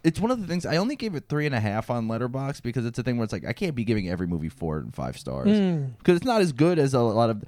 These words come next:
Speaker 1: so it's not as good as the other movies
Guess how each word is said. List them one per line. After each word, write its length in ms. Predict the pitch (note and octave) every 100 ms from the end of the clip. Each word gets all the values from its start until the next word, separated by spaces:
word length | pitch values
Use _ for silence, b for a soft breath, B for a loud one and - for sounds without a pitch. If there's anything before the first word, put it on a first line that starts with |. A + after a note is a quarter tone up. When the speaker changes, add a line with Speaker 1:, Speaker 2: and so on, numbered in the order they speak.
| b
Speaker 1:
so 120 | - F#3+
it's 100 | B3+
not 120 | A#3
as 120 | C#3
good 560 | A2+ A2+ C#3 D3+ E3+ - _ _ _ _ _ _ -
as 240 | E3 D#3+
the 160 | E3 D3
other 300 | D#3+ E3+ D#3+
movies 840 | D#3+ E3 E3 E3+ E3 - -